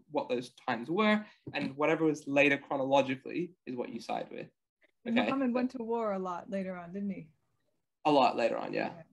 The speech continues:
Speaker 2: Yeah.
Speaker 1: Yeah. Um, so, you know, that's part of it, right? So, like, the, the more peace-loving aspects are seen as earlier verses that are overridden by a bit more of the warfare-y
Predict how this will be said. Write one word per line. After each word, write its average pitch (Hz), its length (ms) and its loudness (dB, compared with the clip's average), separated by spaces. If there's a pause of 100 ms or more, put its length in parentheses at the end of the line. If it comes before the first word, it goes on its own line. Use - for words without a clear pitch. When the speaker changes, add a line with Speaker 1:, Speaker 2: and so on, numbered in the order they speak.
(340)
Speaker 2:
Yeah. 120 200 -2 (880)
Speaker 1:
Yeah. 135 320 8
Um, 131 260 0 (920)
so, 143 400 2 (100)
you 160 120 4
know, 156 80 6
that's - 240 2
part 135 300 6
of 107 100 -2
it, 104 120 -4
right? 120 340 -2
So, 135 160 4
like, 123 220 4
the, 131 180 6
the 123 80 -2
more 135 360 2
peace-loving 123 760 0 (200)
aspects 120 420 2
are - 60 -16
seen 120 160 -4
as 120 80 -2
earlier 160 300 10
verses 147 340 2
that 131 100 -4
are 127 100 0
overridden 123 640 2 (420)
by 117 200 4
a 117 100 -2
bit 117 220 0
more 113 240 -2
of 107 100 -4
the 107 220 2
warfare-y - 720 0